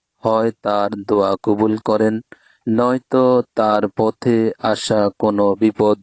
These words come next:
দূর করে দেন।" ছয় ধরনের মানুষ আছে, যাদের দোয়া আল্লাহ কবুল করবেন বলে বিশুদ্ধ হাদিসে বর্ণিত হয়েছে।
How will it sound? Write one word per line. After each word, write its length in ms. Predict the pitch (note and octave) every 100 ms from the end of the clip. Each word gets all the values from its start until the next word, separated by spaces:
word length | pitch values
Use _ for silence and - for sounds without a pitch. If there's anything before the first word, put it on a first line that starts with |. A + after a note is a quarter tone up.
| -
দূর 220 | A2 -
করে 220 | - G2 F#2+
দেন।" 280 | F#2+ F2 E2+ _ _ _ _ _ _ _ _ _ _ _ _ _ _ _
ছয় 280 | - B2+ B2+
ধরনের 420 | C#3+ D3+ D#3 D#3 D3+
মানুষ 320 | G#2+ G#2+ -
আছে, 420 | A#2+ - B2+ A#2+ A#2+ _
যাদের 500 | G#2+ A2 G2+ - G#2 G2+
দোয়া 360 | G#2 G2 F#2+ G2+ _
আল্লাহ 420 | - A2 G#2 G#2+ A2 -
কবুল 300 | G#2+ G2+ G2
করবেন 520 | - G#2 G2+ G#2+ G2+
বলে 340 | G2+ G2 F#2+ F#2+ _ - _
বিশুদ্ধ 520 | - A#2 - D3 B2 C3+
হাদিসে 580 | A#2+ A2+ A2 - A2 G#2
বর্ণিত 400 | G#2 G2 G2 -
হয়েছে। 500 | G2+ G#2 F#2+ - -